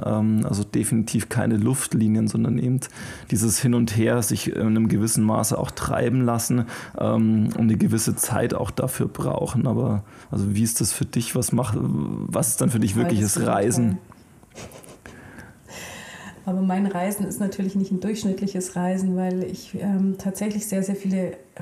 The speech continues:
Speaker 2: Reisegeschichten mache, ähm, und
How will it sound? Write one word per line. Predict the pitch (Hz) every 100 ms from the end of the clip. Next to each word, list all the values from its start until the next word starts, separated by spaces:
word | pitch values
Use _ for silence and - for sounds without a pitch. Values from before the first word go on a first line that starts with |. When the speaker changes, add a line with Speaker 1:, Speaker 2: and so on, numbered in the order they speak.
| 170
Speaker 2:
Reisegeschichten | 175 202 202 196 190 214 - 196
mache, | 185 233 277 - - -
ähm, | 208 208 208 208 208 208 208 - - - - - - -
und | 214 208 202 - -